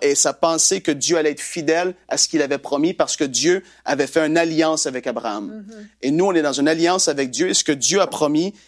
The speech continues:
Speaker 1: il est obligé de l'accomplir à cause de l'alliance dans laquelle il est. Il est lié par cela. Et ça, les gens, ils pourraient en penser ce qu'ils veulent. C'est la vérité. Dieu est en alliance avec nous et il doit tenir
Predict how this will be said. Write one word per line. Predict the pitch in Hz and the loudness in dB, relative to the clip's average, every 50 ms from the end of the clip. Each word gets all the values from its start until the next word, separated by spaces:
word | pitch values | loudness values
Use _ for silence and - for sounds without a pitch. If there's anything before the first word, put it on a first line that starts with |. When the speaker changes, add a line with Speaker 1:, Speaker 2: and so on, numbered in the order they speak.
| _ _ _ _ - | _ _ _ _ -2
Speaker 1:
il | 185 196 214 208 180 | 2 2 4 4 4
est | 165 165 - | 2 2 0
obligé | 220 214 175 165 170 175 156 - 160 165 175 190 - - _ _ _ _ | -2 0 0 0 0 0 2 2 4 4 2 2 -2 -10 _ _ _ _
de | - 143 175 | -2 0 2
l'accomplir | 170 165 156 - 165 151 131 - 175 190 202 - - | 2 2 2 2 -2 -4 -2 0 0 0 0 0 -4
à | 147 | -6
cause | - - 175 175 165 | -2 0 0 0 2
de | 156 | 0
l'alliance | 147 147 147 143 143 147 151 160 165 156 | 0 0 0 0 0 0 0 0 0 -2
dans | 151 135 | -2 -4
laquelle | 131 123 - 143 139 139 | -4 -4 -2 -4 -2 -2
il | 131 123 131 | -2 -2 -2
est. | 143 165 - - | -2 -4 -4 -6
Il | 151 147 139 | -4 0 0
est | 139 | 0
lié | 143 147 143 151 151 175 170 | 0 0 -4 -2 -2 -2 0
par | - 147 - | 0 -2 -4
cela. | - - 135 123 113 104 - _ _ _ - | -4 -6 -6 -6 -6 -8 -10 _ _ _ -10
Et | 120 127 | -6 -2
ça, | - - 165 175 | -2 0 0 0
les | 175 151 135 | 0 0 -2
gens, | 120 147 160 | 0 0 0
ils | 160 147 156 | -2 -2 -4
pourraient | - 135 117 147 139 135 | -6 -6 -2 -2 0 0
en | 131 120 | -2 -2
penser | 135 131 127 - 147 | -2 -2 0 0 0
ce | - | 0
qu'ils | - 147 127 | -2 -2 0
veulent. | 131 156 175 202 175 | 0 2 0 0 0
C'est | 151 - - 165 | 0 0 2 2
la | 156 143 | 2 2
vérité. | 135 143 127 131 127 - 165 170 208 - - - - _ _ _ | 0 0 -2 -2 -2 0 0 -2 -2 -4 -10 -20 -20 _ _ _
Dieu | 120 127 160 | -4 -2 -2
est | 165 160 | 0 2
en | 147 143 | 2 2
alliance | 147 143 147 151 156 156 - | 2 2 2 0 0 0 0
avec | 156 131 131 127 - | 0 -2 -2 -2 -2
nous | 139 156 165 202 - - _ _ _ _ _ - | 0 0 0 0 -4 -12 _ _ _ _ _ -2
et | 135 143 143 - 160 | 0 0 0 2 0
il | 156 147 135 | -2 0 0
doit | 160 151 165 165 175 180 202 - _ _ _ _ _ _ - | 2 4 4 4 4 2 0 -6 _ _ _ _ _ _ 0
tenir | - 185 175 170 170 180 185 175 170 - - | 2 2 4 4 4 2 2 2 0 -2 -4